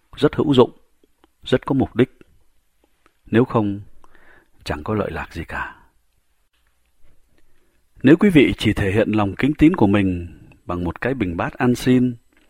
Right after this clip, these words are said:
nếu quý vị cứ cầu khẩn, "Kính lạy Thượng Đế toàn năng,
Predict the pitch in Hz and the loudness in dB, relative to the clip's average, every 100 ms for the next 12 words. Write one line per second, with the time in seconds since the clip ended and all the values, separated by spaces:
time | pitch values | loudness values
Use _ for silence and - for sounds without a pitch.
0 | _ _ _ _ _ - 113 139 117 - | _ _ _ _ _ 0 2 2 0 -2
1 | 127 - 95 82 92 73 82 - - _ | -4 -2 -2 -2 -6 -10 -12 -20 -20 _
2 | _ _ _ _ _ 120 156 120 - 113 | _ _ _ _ _ 0 2 2 0 -4
3 | 92 101 135 110 92 87 117 127 | -2 -2 0 0 -2 0 -2 -2